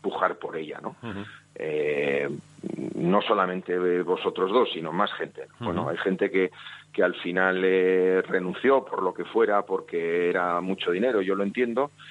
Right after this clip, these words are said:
Speaker 1: eh, pero bueno, en el caso, en el caso, como tú los llamas, de triple amenaza, bueno, pues ellos, eh, me habían dicho que, que iban a pujar hasta el final y demás, y, y bueno, fue una reacción, no la tenía ni pensada, ni mucho menos,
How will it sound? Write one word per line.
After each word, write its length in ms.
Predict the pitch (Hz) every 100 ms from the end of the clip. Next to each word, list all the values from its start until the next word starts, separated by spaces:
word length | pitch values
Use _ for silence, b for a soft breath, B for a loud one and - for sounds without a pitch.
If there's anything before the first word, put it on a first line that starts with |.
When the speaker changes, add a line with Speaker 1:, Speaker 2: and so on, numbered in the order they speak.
| B B -
Speaker 1:
eh, 460 | 87 90 90 87 87
pero 160 | 90
bueno, 180 | 95 104
en 80 | 92
el 100 | 90
caso, 680 | - 95 107 101 101 104 -
en 100 | 92
el 140 | 90 -
caso, 580 | 98 - 101 98 98 -
como 220 | 95 92
tú 120 | 101
los 140 | 101
llamas, 280 | 98 104 90
de 100 | 85
triple 300 | - 98 95
amenaza, 460 | 98 95 104 113 113 B B B B
bueno, 200 | 90 87
pues 200 | 82 -
ellos, 240 | 85 90 - 87
eh, 400 | 87 87 87 87
me 120 | 90
habían 400 | 87 90 92 92
dicho 560 | 98 101 - 98 98 95
que, 200 | 92 85
que 140 | 90
iban 220 | 87 90
a 80 | 92
pujar 320 | 87 - 90
hasta 180 | 90 -
el 80 | 92
final 460 | - 92 101 98 98
y 60 |
demás, 420 | 98 104 120 120 -
y, 220 | 90 82 -
y 320 | 90 85 82
bueno, 260 | 98 120 104
fue 200 | - 110
una 180 | 123 120
reacción, 440 | 101 92 113 101
no 100 | 101
la 120 | 101 107
tenía 280 | 98 104
ni 120 | 98 90
pensada, 440 | 82 82 107 92
ni 80 | 87
mucho 260 | 90 -
menos, 300 | 117 131 -